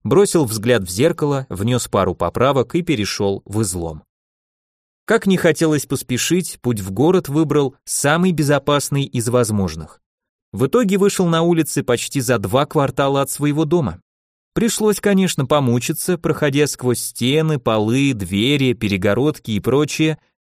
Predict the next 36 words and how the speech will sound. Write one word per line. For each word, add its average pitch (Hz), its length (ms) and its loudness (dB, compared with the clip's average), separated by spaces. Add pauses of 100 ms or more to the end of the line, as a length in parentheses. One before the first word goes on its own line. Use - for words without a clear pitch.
(160)
но 131 160 2
оно 180 240 2
того 175 260 2
стоило, 117 540 0
потому 101 480 -2
как 185 240 -2
нервы 104 420 0
надо 92 300 -2
беречь. 92 640 -6 (1400)
Скрываться 185 680 2
от 127 80 -4
других 156 360 -2
рыцарей 143 460 2
излома 123 400 0
смысла 139 520 -2
не 123 260 2
имело, 101 440 0 (280)
так 226 160 2
что 202 160 0
сразу 190 340 2
перешел 160 460 0
на 139 100 2
бег 123 220 0
по 120 120 2
крышам, 160 560 0
так 180 220 0
и 175 60 0
правда 147 360 2
было 101 220 2
быстрее. 90 580 -4 (840)
Не 139 160 2
я 214 180 4
один 190 320 2
прыгал 131 320 0
по 131 160 2
крышам, 123 560 -2